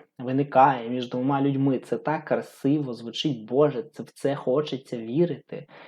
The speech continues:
І ми всі чекаємо того самого кохання, у якому нас запевняють всі Голлівуд, пісні, вірші,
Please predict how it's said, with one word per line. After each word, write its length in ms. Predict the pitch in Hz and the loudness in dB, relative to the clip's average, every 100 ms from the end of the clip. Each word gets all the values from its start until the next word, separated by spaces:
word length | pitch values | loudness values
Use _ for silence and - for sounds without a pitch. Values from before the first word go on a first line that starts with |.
| - | -10
І 60 | 117 | -2
ми 160 | 120 117 | -2 -2
всі 300 | - 135 147 | -6 -4 -4
чекаємо 680 | - - - 165 185 180 | -4 -4 0 0 2 0
того 260 | 175 151 156 | -2 -4 -6
самого 460 | - 139 151 139 143 | -8 -4 -4 -4 -4
кохання, 640 | 131 - 123 156 175 160 | -6 -2 -2 0 -2 -2
у 120 | 135 | -2
якому 500 | 120 - 131 151 143 | -4 -4 -2 -2 -2
нас 300 | 127 135 131 | -2 -2 -4
запевняють 760 | 131 - 117 123 127 123 117 - | -6 -6 -6 -2 -2 -2 -6 -12
всі 260 | - 117 | -8 -6
Голлівуд, 800 | 110 107 104 127 185 185 165 - - - _ - | -4 -8 -2 2 4 6 4 0 -20 -20 _ -4
пісні, 840 | 117 - 117 120 156 170 160 151 | -4 -4 -4 0 0 2 0 0
вірші, 800 | 120 110 - - 117 139 143 147 | -2 -4 -6 -6 -2 2 2 0